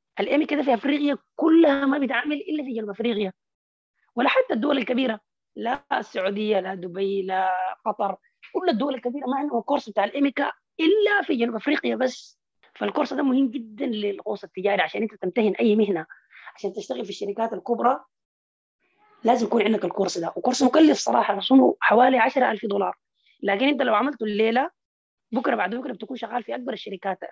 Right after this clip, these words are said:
شركات البترول الكبيرة، لأنه بيأهلك لحد أكتر من عمق مية متر، وبيديك شهادات طبية وشهادات سلامة، والعمل في جميع، جميع أعمال ال-، ال-، الغوص التجاري تحت الموية. سواء كان قطع حديد، سواء كان لحام،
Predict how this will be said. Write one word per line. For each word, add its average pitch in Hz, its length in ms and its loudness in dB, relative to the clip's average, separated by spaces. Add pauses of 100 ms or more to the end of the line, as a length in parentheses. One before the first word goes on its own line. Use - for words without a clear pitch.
(520)
شركات 196 360 -12
البترول 180 340 2
الكبيرة، 180 480 4 (460)
لأنه 220 220 8
بيأهلك 226 380 6
لحد 240 260 2
أكتر 254 280 0
من 202 200 0 (140)
عمق 214 200 -4
مية 233 340 2
متر، 196 260 -4 (580)
وبيديك 190 300 -4
شهادات 208 380 -4
طبية 196 320 -2
وشهادات 175 480 -2
سلامة، 185 480 -4 (440)
والعمل 220 360 -2
في 202 180 -8
جميع، 214 540 4 (880)
جميع 214 400 2
أعمال 196 360 -4
ال-، 190 140 -6
ال-، 185 180 -6
الغوص 214 440 -2
التجاري 240 380 0
تحت - 220 -12
الموية. 220 360 0 (440)
سواء 180 220 -4
كان 196 320 -2
قطع 196 360 -2
حديد، 196 560 -6 (180)
سواء 170 200 -12
كان 202 160 -6
لحام، 190 380 -4